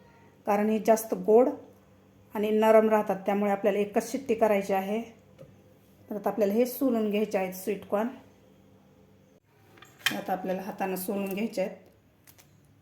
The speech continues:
तुम्ही याला चाकूनंसुद्धा काढून घेऊ शकता. पण ते चाकूनं काढल्यामुळं ते अर्धे दाणे स्वीट कॉर्नचे तुटून जाताना अर्धे या कणसालाच राहतात, त्याच्यामुळे आपल्याला हातानं सोलून घ्यायचे आहे मक्का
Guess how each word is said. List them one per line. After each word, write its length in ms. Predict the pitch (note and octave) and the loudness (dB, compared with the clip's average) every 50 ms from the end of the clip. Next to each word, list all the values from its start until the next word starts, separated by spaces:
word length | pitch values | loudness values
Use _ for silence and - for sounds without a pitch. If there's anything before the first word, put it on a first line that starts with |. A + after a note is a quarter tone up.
| _ _ _ _ _ _ _ - | _ _ _ _ _ _ _ -10
तुम्ही 160 | - F#3 F#3+ | -8 -4 -2
याला 140 | G3 G3 G3 | -2 -2 -2
चाकूनंसुद्धा 840 | G3 - A#3 G3+ G3 - G#3+ G3+ G3+ G3+ - A3 F#3 F#3 G#3+ A3+ C#4+ C#4 - - - - _ - - - | -2 -4 -4 -4 -4 -4 -6 -6 -6 -6 -8 -10 -6 -2 0 0 0 -2 -6 -12 -20 -20 _ -20 -8 -2
काढून 260 | G3+ G3 G3+ G3+ G3+ | -2 -2 0 0 -2
घेऊ 200 | G3+ A3 A3+ A3+ | -2 -2 -2 -2
शकता. 420 | A3+ - G#3+ - - - F#3+ G3+ B3+ - - - - _ _ - - - _ _ _ _ _ _ _ - - _ _ _ _ _ _ _ _ _ _ _ _ _ _ _ _ _ - - - - _ _ _ _ _ _ _ _ _ _ _ _ _ _ _ _ _ _ _ _ - - - - - - - - - - | -4 -6 -8 -8 -8 -6 -6 -6 -6 -6 -10 -16 -20 _ _ -20 -20 -20 _ _ _ _ _ _ _ -20 -20 _ _ _ _ _ _ _ _ _ _ _ _ _ _ _ _ _ -20 -20 -20 -20 _ _ _ _ _ _ _ _ _ _ _ _ _ _ _ _ _ _ _ _ -20 -20 -20 -20 -20 -20 -20 -18 -12 -10
पण 80 | G3+ | -10
ते 320 | F3+ - G#3 G#3+ G#3 G#3 - | -6 -2 -2 -2 -2 -2 -2
चाकूनं 380 | - G#3+ G3+ - - G#3 G#3 | -2 -2 -2 -2 -4 -4 -4
काढल्यामुळं 580 | G3+ A3+ G#3+ G#3 G#3 G#3 G#3 G#3 G#3 G#3+ G#3+ G#3 | -2 -2 0 0 2 0 0 0 0 -2 -2 0
ते 40 | G#3+ | 0
अर्धे 320 | G3+ G3 G3+ G#3+ G3 G#3+ G#3+ | 0 2 0 2 0 0 0
दाणे 360 | G#3 A3 G#3 G#3+ G#3+ A#3 C#4 D4+ - - - - _ _ _ _ - _ _ - - - - - - - - - - | 2 0 0 0 2 2 0 0 0 -4 -12 -20 _ _ _ _ -20 _ _ -20 -20 -20 -20 -20 -20 -20 -20 -18 -16
स्वीट 300 | - - A#3 A3+ A3+ - | -8 -6 -6 -6 -4 -2
कॉर्नचे 300 | - G#3 G#3+ G#3 A3+ A3 - - | -2 -2 0 -2 -4 -6 -4 -4
तुटून 260 | B3+ - - A#3+ A#3+ | -4 -2 0 2 2
जाताना 420 | A3+ A3+ G3+ G3+ G#3 G3+ G#3 G#3 G3 | 4 4 2 2 0 -2 -2 -2 0
अर्धे 360 | F#3+ G3 G#3 F#3 F#3+ G#3+ B3+ C#4 C#4 - - - - - _ - - - - _ _ - - _ - | 0 -2 -2 -2 0 0 0 0 -2 -6 -12 -20 -20 -20 _ -20 -20 -20 -20 _ _ -20 -12 _ -6
या 60 | G#3+ | -4
कणसालाच 560 | G#3+ - A3+ A3+ A#3+ A3+ - A3+ A3 A3 - | 0 2 2 2 2 2 2 0 0 0 0
राहतात, 300 | A3 A3+ A3 - G3+ F#3+ | -2 -4 -4 -4 -6 -6
त्याच्यामुळे 540 | - - G#3 G3+ G3+ - G#3+ G3+ G3+ G3+ G3+ | -4 -4 -4 -4 -4 -4 -4 -4 -4 -4 -4
आपल्याला 320 | G3 F#3+ G#3 G3+ F#3+ G3 | -4 -4 -2 -2 -2 -2
हातानं 380 | F#3+ - - - A3 G3+ G3+ G#3 | -2 -6 -6 -6 -4 -4 -4 -4
सोलून 380 | G#3 - - A#3 G#3+ G3+ G3 F#3+ | -4 -2 -2 -2 0 -2 -4 -4
घ्यायचे 260 | G3 G#3 G3+ - F#3 | -6 -6 -6 -4 -2
आहे 200 | F3 F3+ F#3 F#3+ | -2 -2 -2 -4
मक्का 340 | G3 G3 G3 - - G3 G#3+ | -6 -8 -10 -10 -8 -8 -8